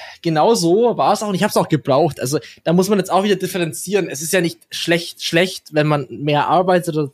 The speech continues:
Gas gibt, oder, aber man gerät halt in diesen Aktionismus rein, der dir nicht unbedingt viel bringt, sondern es ist einfach nur das Mindset und man hat halt sich immer eingeredet, man macht viel und so weiter. Aber was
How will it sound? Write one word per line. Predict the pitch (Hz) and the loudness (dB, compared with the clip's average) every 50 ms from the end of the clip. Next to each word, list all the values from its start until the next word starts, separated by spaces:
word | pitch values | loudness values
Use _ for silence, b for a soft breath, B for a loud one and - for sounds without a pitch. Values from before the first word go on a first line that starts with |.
| _ - | _ -4
Gas | - 139 151 175 170 - - | -2 0 0 0 -2 -4 -8
gibt, | 156 151 - - | -8 -8 -6 -2
oder, | 147 143 139 B B B B B B B B | -2 -2 -2 B B B B B B B B
aber | - 147 165 170 | 0 0 2 2
man | 160 160 151 139 | 2 0 -2 -2
gerät | - 143 147 160 165 - | -2 -2 -2 -2 -2 -2
halt | 170 147 151 139 | -4 -4 -4 -4
in | 135 131 | -6 -8
diesen | 147 143 - - 151 | -8 -8 -4 -4 -4
Aktionismus | - - - - - - - 147 160 185 - - 156 143 127 - - | -4 -4 -8 -10 -8 -2 2 2 2 2 2 2 0 0 0 0 0
rein, | 135 127 139 143 | 2 2 2 2
der | 131 135 127 131 123 | 2 2 2 2 2
dir | 135 139 143 | 2 0 0
nicht | 139 135 151 | 0 -2 -4
unbedingt | 151 143 143 139 139 127 - | -4 -6 -4 -2 -4 -4 -4
viel | - - 123 | -4 -6 -4
bringt, | - 120 143 151 131 - b b b b b b b | 0 2 0 0 0 -4 b b b b b b b
sondern | - 131 127 123 | -6 -2 -2 -2
es | 120 120 | -2 -2
ist | 123 131 | -2 0
einfach | 131 139 143 151 | 0 2 2 2
nur | 143 143 147 147 151 143 135 - _ _ _ _ _ | 4 4 4 4 4 2 0 -4 _ _ _ _ _
das | - 123 - | -10 -8 -6
Mindset | 139 139 135 151 147 - - 165 151 143 143 - - | -2 0 0 0 0 0 2 2 2 2 0 -2 -6
und | 151 151 139 - - - _ _ _ _ _ _ _ _ - | -4 -4 -4 -6 -10 -20 _ _ _ _ _ _ _ _ -12
man | 135 - | -8 -4
hat | 156 151 - - | -4 -4 -2 0
halt | 151 139 135 131 _ _ _ _ _ _ _ | 0 0 0 -2 _ _ _ _ _ _ _
sich | - - - 143 135 117 - - _ - - | -18 -14 -10 -8 -8 -10 -10 -16 _ -2 0
immer | 165 160 156 | 0 0 2
eingeredet, | - 135 165 165 151 156 147 135 | 0 0 0 2 2 0 0 -2
man | 131 123 127 | -4 -4 -2
macht | 147 156 - - - | -4 -4 -4 -8 -18
viel | - - 156 160 160 151 151 | -12 -6 -2 0 2 2 2
und | 151 139 - | 0 -2 -2
so | - | -2
weiter. | 147 147 151 - 156 101 95 | -2 0 0 2 0 0 0
Aber | 143 147 156 151 143 - | 2 2 2 2 2 2
was | 165 - - - - - | -2 -2 -4 -8 -12 -14